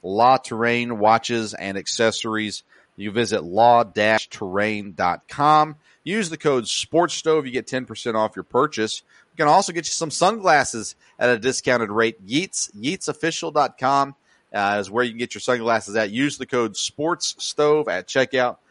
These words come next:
Get ten percent off your purchase there as well. All right, Dad, the baseball season is winding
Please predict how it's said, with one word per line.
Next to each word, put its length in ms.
Get 140
ten 220
percent 340
off 220
your 80
purchase 500
there 380
as 500
well. 580
All 140
right, 220
Dad, 260
the 80
baseball 500
season 460
is 340
winding 840